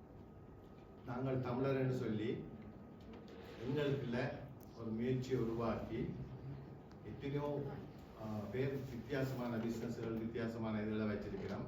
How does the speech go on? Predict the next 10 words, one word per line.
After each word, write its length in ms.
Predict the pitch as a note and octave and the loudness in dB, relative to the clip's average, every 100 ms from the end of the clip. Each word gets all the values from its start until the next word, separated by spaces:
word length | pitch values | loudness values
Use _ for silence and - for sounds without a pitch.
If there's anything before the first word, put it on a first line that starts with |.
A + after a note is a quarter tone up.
| - | -2
அவை 180 | A2 A#2 | -2 2
எல்லாரையும் 600 | A2+ A2+ A#2 B2 B2+ - - - | 2 2 2 2 2 0 -4 -2
இதுக்குள்ள 540 | - A2 A2 A#2 G#2 | 0 0 0 0 0
ஒன்றா 200 | A2 A#2 A2+ | 2 2 2
கொண்டு 340 | G#2+ G#2+ G#2+ | 2 4 4
வந்து, 340 | G2 F#2 F2 - - - - - - - - | 4 0 0 0 -2 -6 -8 -10 -10 -10 -8
ஆ, 60 | G2 G2 G2+ G2 F#2+ | -6 -4 -2 -2 -2
இந்த 200 | G#2 G#2+ | -2 0
எழும்பின் 440 | G2+ A#2+ B2 B2+ | 0 0 0 2
அமைப்பை, 420 | A2 G#2+ G#2 - | 4 4 4 2